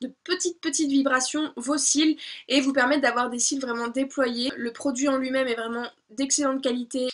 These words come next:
aucun paquet, pas du tout de, il s'effrite pas du tout dans la journée, un noir vraiment très, très intense. Bref, j'ai beaucoup, beaucoup aimé ce mascara, malheureusement il a séché donc, euh, je dois le jeter. Je l'avais trouvé chez Stokomani et là ça fait vraiment un moment que je ne l'ai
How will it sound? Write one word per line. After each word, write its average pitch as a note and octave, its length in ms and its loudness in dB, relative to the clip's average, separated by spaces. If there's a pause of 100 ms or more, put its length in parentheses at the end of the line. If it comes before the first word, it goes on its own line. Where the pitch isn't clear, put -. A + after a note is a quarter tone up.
aucun C#4+ 300 4
paquet, C4+ 580 2
pas C4+ 140 2
du C4+ 180 0
tout C4+ 140 -4
de, A#3+ 380 -2
il A#3+ 80 -4
s'effrite C4+ 360 -4
pas C4+ 120 2
du C#4 160 2
tout C#4+ 100 -2
dans C4 100 2
la B3 120 0
journée, B3 480 -4 (300)
un A#3+ 100 0
noir C4 240 6
vraiment C4 260 0
très, D4 180 -2
très D4 240 0
intense. C4 540 -2 (300)
Bref, C#4 200 6
j'ai B3+ 140 0
beaucoup, C#4+ 340 0
beaucoup D4 280 0
aimé C#4 180 4
ce C#4 160 -2
mascara, C4 420 0
malheureusement B3 500 0
il C4+ 100 0
a B3 80 0
séché B3+ 420 -2
donc, A#3+ 300 -8
euh, A#3 100 -6
je A3+ 140 -12
dois B3 240 -2
le C4 80 -2
jeter. B3+ 440 -4 (160)
Je A#3+ 160 -2
l'avais D4 200 4
trouvé E4+ 320 0
chez C#4+ 160 2
Stokomani D4+ 880 2
et C4+ 340 0
là C4+ 220 2
ça C4 160 -4
fait B3 120 -10
vraiment B3 280 0
un C#4 60 4
moment B3+ 260 -2
que C4 100 -12
je A3+ 140 -14
ne A3+ 100 -10
l'ai C4 160 -2